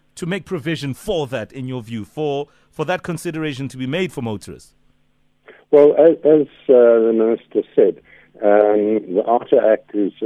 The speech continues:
Speaker 2: amongst the most engaged upon legislation that, that, um, has been enacted in, in, uh, South Africa's democracy. Um, when, when he says it's the most engaged, yes, it is.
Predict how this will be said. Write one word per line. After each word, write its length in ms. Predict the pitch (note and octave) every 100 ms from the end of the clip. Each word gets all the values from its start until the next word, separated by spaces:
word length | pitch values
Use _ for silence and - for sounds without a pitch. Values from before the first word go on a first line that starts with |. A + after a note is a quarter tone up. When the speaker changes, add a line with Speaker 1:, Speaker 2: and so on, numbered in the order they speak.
| G#2+
Speaker 2:
amongst 460 | G2 F#2+ G2 G#2 - -
the 60 | G2
most 280 | G#2 G#2 -
engaged 600 | F#2 E2+ G2 G#2 A2+ -
upon 500 | F#2 - G2 F#2 F2+ - _ _ -
legislation 960 | G2 F#2 - - G2 G2 - F2 E2+ E2
that, 180 | F2+ D#2+
that, 440 | F#2 - - E2+
um, 320 | E2 E2 E2 - -
has 220 | - F2 E2 -
been 200 | G2+ F2 - A2+ F2
enacted 800 | F#2+ F2+ G2+ G#2+ - - F2 - _ -
in, 160 | F2 E2+ -
in, 540 | F2+ E2 E2 D#2+ D#2+
uh, 320 | E2+ D#2 E2 - E2+ -
South 140 | G2 F2
Africa's 460 | F#2 - - E2+ -
democracy. 720 | D#2 E2+ - - - - - _ _ - _ _ G2+
Um, 640 | G2 F#2+ F#2+ G2 F#2+ G2+ - - -
when, 300 | A2+ A#2+ A2+
when 160 | A2
he 140 | A#2+ G2+ -
says 180 | A2+ F#2+
it's 240 | D#2+ _
the 80 | F2
most 240 | F2 F2+ -
engaged, 720 | F2 E2+ - G2+ F2 E2+ - _ _ _
yes, 180 | A2 A2+ -
it 100 | E2
is. 280 | F2+ D#2+